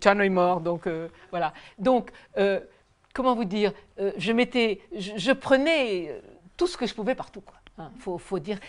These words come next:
quand on est neuf comme ça, eh ben, on s'alimente de ce que l'on peut. Maintenant, euh, Coindreau, je ne l'ai jamais vu.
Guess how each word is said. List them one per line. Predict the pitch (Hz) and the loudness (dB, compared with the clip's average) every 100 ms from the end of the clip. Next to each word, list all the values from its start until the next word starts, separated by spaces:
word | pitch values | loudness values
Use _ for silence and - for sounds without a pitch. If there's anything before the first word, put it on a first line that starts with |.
| - | -8
quand | 285 262 | -6 -2
on | 208 | -2
est | 185 139 190 | -2 -2 0
neuf | 196 196 - - | 2 2 -2 -12
comme | 170 | -12
ça, | 135 175 151 - - 202 | -10 -10 -12 -14 -18 -6
eh | |
ben, | 208 | -4
on | |
s'alimente | 208 320 185 165 214 | 0 0 0 -2 -4
de | 233 | -6
ce | - | -6
que | 196 | -8
l'on | 156 - | -10 -12
peut. | - - _ _ - - - - | -20 -20 _ _ -20 -20 -20 -4
Maintenant, | 240 247 190 - - - _ | -2 0 -2 -4 -12 -20 _
euh, | 214 202 - - | 2 4 2 -2
Coindreau, | - 214 190 247 | 0 2 2 0
je | 220 185 | 0 -2
ne | |
l'ai | 156 | -4
jamais | 139 180 175 | -4 -2 -2
vu. | 165 202 269 320 | -4 -2 -2 -4